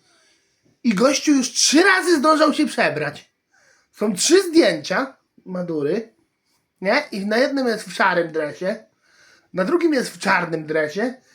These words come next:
a na trzecim ma czy niebieską koszulę, czy coś tam i czarne spodnie. Kurwa, to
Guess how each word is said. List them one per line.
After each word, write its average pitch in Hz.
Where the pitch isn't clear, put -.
a 185
na 220
trzecim 381
ma 294
czy 285
niebieską 285
koszulę, 285
czy 196
coś 240
tam 285
i 220
czarne 233
spodnie. 139
Kurwa, 392
to 403